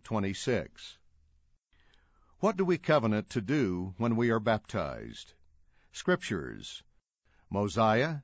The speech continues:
chapter eight, verses eight through thirteen. Eight. And it came to pass that he said unto them, Behold, here are the waters of Mormon, for thus were they called. And now as ye are desirous to come into the fold of God, and to be called his people,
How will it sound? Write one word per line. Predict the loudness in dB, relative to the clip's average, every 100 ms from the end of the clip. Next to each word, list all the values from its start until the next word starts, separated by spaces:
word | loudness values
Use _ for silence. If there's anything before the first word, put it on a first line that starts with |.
| -6
chapter | -2 0 -2 -4
eight, | 0 -2 0
verses | -2 -2 -2
eight | 0 -2 -2
through | -6
thirteen. | -4 -6 -6 -6 -4 -4 -8 -12 -18 _ _ _ _ _ _ _ _ _ _
Eight. | -2 -2 -4 -10 -20 _ _ _ _ _ _
And | -2
it | -2
came | 2 2 0
to |
pass | 2 2 2 2
that | 2
he | 0
said | 2 0
unto | 2 0
them, | 2 0 0 -4 -10 -18 _ _
Behold, | 0 2 2 4 2
here | 0 0
are | 2 2
the | 2
waters | 2 2 2 2
of | 0
Mormon, | 2 2 2 -2 -12 -18 _ _
for | -10
thus | 0 0 2
were | -2
they | -2 -4
called. | -2 0 0 -2 -6 -12 _ _ -6
And | 0
now | 2 2
as | 2 0
ye | 0
are | 0
desirous | 0 2 4 4 0
to | -4
come | -4 -2 -2
into | -2
the | -4
fold | -4 -2 -2 -4
of | -2
God, | 0 2 0 -4 -10 _ _ -8
and | -4
to |
be | -2 -2
called | 0 0 0
his | -4
people, | -2 -2 -2 -2 -4